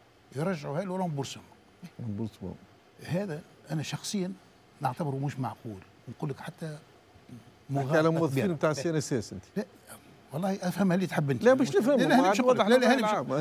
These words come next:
Speaker 1: أنا شر-، لا، لا، أما، لا، لا. المو-، ال-، الموظف من حقه،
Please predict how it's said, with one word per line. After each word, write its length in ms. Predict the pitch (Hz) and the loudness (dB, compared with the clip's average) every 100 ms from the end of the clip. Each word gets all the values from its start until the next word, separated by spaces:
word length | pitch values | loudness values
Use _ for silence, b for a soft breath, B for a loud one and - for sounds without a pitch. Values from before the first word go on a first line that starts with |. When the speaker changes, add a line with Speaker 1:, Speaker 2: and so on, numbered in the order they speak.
| 170 | 2
Speaker 1:
أنا 120 | 233 | 2
شر-، 120 | 180 | 0
لا، 260 | 156 135 254 | -4 -2 -2
لا، 220 | 240 156 | -2 0
أما، 140 | 147 - | 0 -2
لا، 60 | 143 | -12
لا. 60 | 127 - _ - B B - - | -16 -20 _ -20 B B -12 -6
المو-، 240 | 143 151 190 | -2 -2 0
ال-، 360 | 131 131 123 123 | -2 -2 -6 -8
الموظف 680 | 127 123 120 139 190 127 92 - - - _ - - - - | -8 -4 -2 4 4 2 -6 -12 -20 -20 _ -20 -20 -20 -8
من 100 | 214 | -6
حقه، 320 | 202 214 - | -2 -4 -4